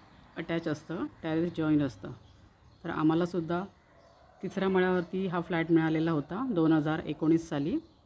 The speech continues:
terrace flat with terrace. म्हणजे संपूर्ण टेरेसची एक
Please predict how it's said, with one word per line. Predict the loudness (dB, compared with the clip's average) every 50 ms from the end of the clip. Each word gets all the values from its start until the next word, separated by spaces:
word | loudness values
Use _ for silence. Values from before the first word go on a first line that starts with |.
| _ _ _ _ _ _ _ _ _ _ _ _
terrace | -4 -2 0 0 -2 -2
flat | -8 -10 -10 -10 -14 -20 -20 _ _ _ _ _ _ _ -6
with | -6 -6 -6 -8 _ -6
terrace. | -4 -2 -2 -4 -6 -10 -18 -20 -20 _ _ _ _ _ _ _ _ _ _ _ _ _ _ _ _ _ _ _ -20 -20 -20 _ _ _ _ _ _ _ _ _ -20 _ _ _ _ _ -20 _ _ _ _ _ -20 -20 -20 _ _ _
म्हणजे | -4 -4 -4 -2
संपूर्ण | -2 -2 -2 -2 -2 -2 0 0 0
टेरेसची | 0 2 2 2 2 0 0 -6 -10 -10 -10 -6
एक | -2 -2 -2 -2